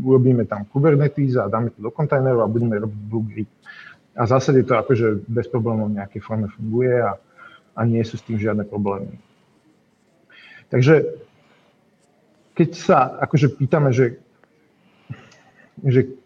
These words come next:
čo býva ten najväčší problém, tak ja si osobne by som tak povedal, že sú to väčšinou ľudia. <laughs>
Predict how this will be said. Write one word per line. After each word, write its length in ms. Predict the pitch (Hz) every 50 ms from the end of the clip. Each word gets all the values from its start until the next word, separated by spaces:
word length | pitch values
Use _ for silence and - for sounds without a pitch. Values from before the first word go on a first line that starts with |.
| _ _ -
čo 80 | 175
býva 320 | 156 147 185 160 151 139 135
ten 160 | 156 143 131
najväčší 480 | 127 123 127 139 143 139 - 143 127 -
problém, 400 | 120 101 120 147 165 175 180 175
tak 160 | 175 135 110
ja 80 | 123
si 160 | 123 117 - 135
osobne 400 | 120 123 - 147 123 117 110 101
by 240 | - - - 117
som 240 | 117 - 135 120 110
tak 240 | - - 117 - -
povedal, 400 | 117 110 113 120 120 107 104 101
že 80 | 101 101
sú 160 | - - 110 -
to 80 | - 110
väčšinou 400 | 107 104 - - 113 110 101 101
ľudia. 320 | 104 107 107 101 98 85 - - _ _ _ _ _ _ _ _ _ _ _
<laughs> 80 | -